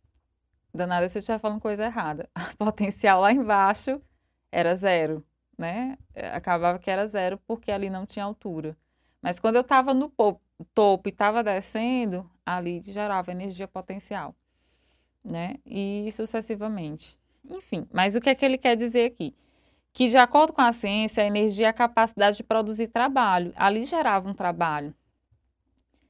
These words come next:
Mas ele diz que capacidade é muito relativo, é a noção demasiado vaga,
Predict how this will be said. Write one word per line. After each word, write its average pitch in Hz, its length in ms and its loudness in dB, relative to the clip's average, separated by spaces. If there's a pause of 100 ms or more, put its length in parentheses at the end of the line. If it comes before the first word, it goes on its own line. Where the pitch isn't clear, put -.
Mas 208 260 6
ele 240 180 6
diz 233 100 -8
que - 80 -12
capacidade 240 800 4
é 240 60 4
muito 240 300 0
relativo, 226 880 0
é 185 80 8
a 190 40 4
noção 214 600 0
demasiado 214 840 2
vaga, 185 680 2